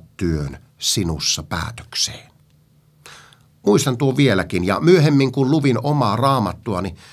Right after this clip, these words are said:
niin minä huomasin, että sehän oli Jumalan sanan jae Filippiläiskirjeen luvusta yksi jakeesta kuusi. "Minä luotan siihen,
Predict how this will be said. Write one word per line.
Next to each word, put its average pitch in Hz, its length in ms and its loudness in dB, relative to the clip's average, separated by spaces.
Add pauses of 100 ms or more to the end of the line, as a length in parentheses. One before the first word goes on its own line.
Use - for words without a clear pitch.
(200)
niin 147 80 4
minä 160 340 4
huomasin, 92 680 0 (220)
että 117 440 0
sehän 120 320 2
oli 143 360 0
Jumalan 135 480 0
sanan 107 420 -2
jae 104 220 -2
Filippiläiskirjeen 98 1300 -2 (260)
luvusta 117 480 -2
yksi 120 440 0
jakeesta 117 460 -2
kuusi. 85 400 -4 (680)
"Minä 165 300 4
luotan 139 420 2
siihen, 98 520 0